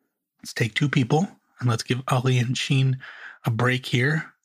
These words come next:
from being dragged into this. And let's say that we have Dick and we have Jane, and neither of them has ever seen a tire iron before.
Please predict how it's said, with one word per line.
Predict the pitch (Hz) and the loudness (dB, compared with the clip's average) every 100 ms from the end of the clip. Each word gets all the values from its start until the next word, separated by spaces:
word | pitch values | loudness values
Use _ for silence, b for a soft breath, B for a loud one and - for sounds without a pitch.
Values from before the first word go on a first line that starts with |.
| - | -6
from | - 123 | -2 2
being | 117 120 110 | 2 2 2
dragged | 113 120 113 | 2 2 2
into | 110 110 | 2 4
this. | 135 156 - B B B B | 2 0 -6 B B B B
And | - | 0
let's | 135 175 | 2 0
say | - 165 | 0 0
that | 151 147 | 2 2
we | 147 | 2
have | 110 117 | 2 -2
Dick | 127 160 - - _ _ _ _ - | -2 -2 -2 -12 _ _ _ _ 0
and | 131 | 2
we | 123 | 4
have | 120 110 | 2 2
Jane, | 110 107 127 139 - _ b b b b b - | 0 0 -2 -6 -14 _ b b b b b -2
and | 123 117 | 2 4
neither | 185 214 | 4 4
of | 190 | 4
them | 156 151 139 | 4 4 4
has | 127 123 _ | 2 0 _
ever | - 196 175 151 - | -2 2 2 0 -6
seen | - - 135 139 139 | -8 0 2 2 2
a | 117 | -2
tire | - 123 123 127 - | -2 -2 0 -2 0
iron | 123 120 120 113 - | 0 2 0 -2 -2
before. | 117 - 123 - | -2 0 -2 -4